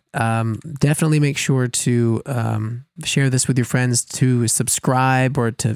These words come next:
make sure it sta-, stays on your feed, because next week we have a very, very, very special guest. It's the return of one of our favorite previous guests. Uh, we'll leave it at that for now. It's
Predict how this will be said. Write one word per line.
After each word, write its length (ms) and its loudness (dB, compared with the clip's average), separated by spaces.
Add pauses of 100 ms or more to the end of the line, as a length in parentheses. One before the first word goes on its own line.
make 140 -2
sure 180 -2
it 80 -2
sta-, 360 -6
stays 280 0
on 120 0
your 80 -2
feed, 240 0
because 260 -2
next 220 0
week 200 0 (420)
we 60 2
have 100 2
a 60 2
very, 300 2
very, 280 4
very 180 2
special 320 0
guest. 420 0
It's 260 -2
the 140 2
return 840 0 (520)
of 240 0
one 140 2
of 100 0
our 180 2
favorite 760 2 (200)
previous 580 2
guests. 720 -2
Uh, 280 0 (120)
we'll 160 2
leave 200 4
it 80 2
at 140 0
that 300 0
for 100 2
now. 340 2 (120)
It's 340 -4